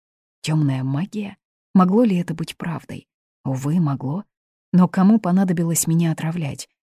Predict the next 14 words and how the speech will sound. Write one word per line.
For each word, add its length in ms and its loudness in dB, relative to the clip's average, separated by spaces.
Убивать? 580 -4
Ох, 420 -4
не 140 0
нравятся 480 -2
мне 180 -6
такие 340 -8
мысли. 460 -4
«Лучше 360 2
вообще 500 2
не 160 4
знать 300 0
ничего 400 0
о 60 -2
прошлом», — 560 -8